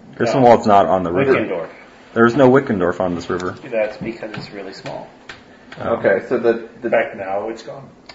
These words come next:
Speaker 2: And now it's probably co-, completely gone.
Speaker 3: Okay, so the distance from Nuln to
Speaker 1: Is that the ska-, one that
Speaker 3: Streisand
Speaker 1: Skaven's destroyed?
Speaker 3: is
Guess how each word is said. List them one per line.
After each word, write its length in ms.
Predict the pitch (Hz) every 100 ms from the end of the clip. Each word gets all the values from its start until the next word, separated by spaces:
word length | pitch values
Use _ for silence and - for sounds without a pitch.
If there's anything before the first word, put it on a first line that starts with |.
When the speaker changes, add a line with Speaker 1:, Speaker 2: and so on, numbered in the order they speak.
| -
Speaker 2:
And 120 | 107
now 300 | 98 104 120
it's 200 | 123 -
probably 440 | - 113 110 107
co-, 300 | 107 - 98
completely 340 | - - 101 104
gone. 240 | 98 80 82 - - - - - - - _ - _ - - -
Speaker 3:
Okay, 360 | 101 104 104 101 -
so 140 | 117
the 120 | 113
distance 540 | 107 147 156 175 135 -
from 320 | 131 101 104
Nuln 500 | 117 120 131 139 147 - - -
to 360 | - 101 98 98 - - -
Speaker 1:
Is 60 | -
that 140 | 101
the 80 | 98
ska-, 280 | - 98 95
one 140 | 101
that 120 | 123
Speaker 3:
Streisand 440 | 147 - - 107 107
Speaker 1:
Skaven's 180 | - - -
destroyed? 420 | - 110 104 - - - -
Speaker 3:
is 440 | 101 104 95 98